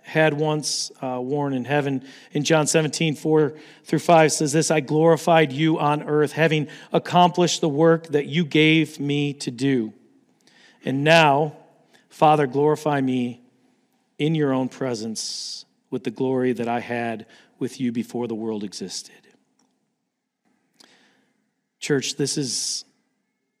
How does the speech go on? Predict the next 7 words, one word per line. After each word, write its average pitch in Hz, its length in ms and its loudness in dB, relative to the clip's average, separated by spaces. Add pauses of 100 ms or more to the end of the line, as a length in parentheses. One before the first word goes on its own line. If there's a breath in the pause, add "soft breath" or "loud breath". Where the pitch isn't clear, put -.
(840)
the 143 200 0
undeniable, 135 920 -2 (1500)
authoritative 135 1200 -2 (1000)
truth. - 560 -6 (1160)
I-, 160 40 -2
it's 143 320 -2
a 147 180 0